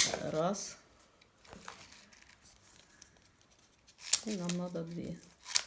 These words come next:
Так, і ось о, дві бруночки.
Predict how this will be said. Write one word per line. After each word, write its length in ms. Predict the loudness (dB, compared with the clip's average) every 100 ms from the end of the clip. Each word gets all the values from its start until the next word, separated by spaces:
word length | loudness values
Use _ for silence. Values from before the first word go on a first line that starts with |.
| -4 -14 -18 -20 -20 -20 -18 -16 -16 -20 -18 -18 -14 -14 -10
Так, 340 | -8 -8 -10 -16 -16 -8
і 200 | -4 -4
ось 280 | -4 -6 -4
о, 140 | -4 -6 -18 _ _ _ -20 -8
дві 120 | -6
бруночки. 680 | -6 -6 -8 -8 -12 -12